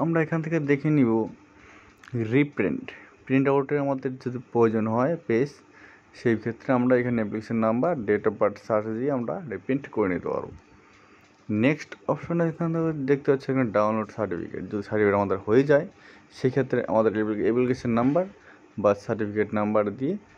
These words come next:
নাম দিয়ে ডাউনলোড অপশনে ক্লিক করলে আমাদের পেজটি ডাউনলোড হয় সার্টিফিকেটটি।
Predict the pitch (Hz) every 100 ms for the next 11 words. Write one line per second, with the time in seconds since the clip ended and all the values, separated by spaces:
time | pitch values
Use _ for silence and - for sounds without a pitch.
0 | _ _ 104 107 120 131 127 117 156 196
1 | 127 110 110 113 110 - 117 113 113 113
2 | 147 160 123 113 135 131 110 - 180 208
3 | - - _ _ - 101 113 117 110 101
4 | 104 - 101 98 87 85 - -